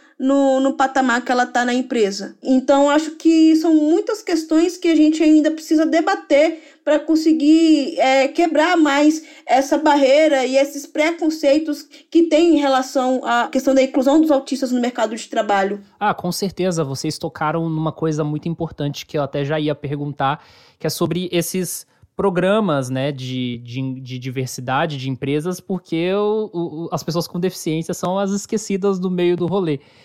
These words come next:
Speaker 2: E como vocês já falaram sobre isso, eu imagino que o próprio Autismo Tech, ele já nasce um pouco com essa missão.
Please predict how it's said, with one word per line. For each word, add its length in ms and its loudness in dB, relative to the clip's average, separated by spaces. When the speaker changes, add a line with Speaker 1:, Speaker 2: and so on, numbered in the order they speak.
Speaker 2:
E 360 -6
como 260 -4
vocês 260 -2
já 100 -4
falaram 400 -2
sobre 340 -6
isso, 440 -4
eu 100 -2
imagino 560 -4
que 340 -8
o 100 -6
próprio 360 -6
Autismo 480 -6
Tech, 720 -6
ele 160 -4
já 120 0
nasce 280 -2
um 60 -2
pouco 300 -2
com 240 -4
essa 260 -2
missão. 540 -2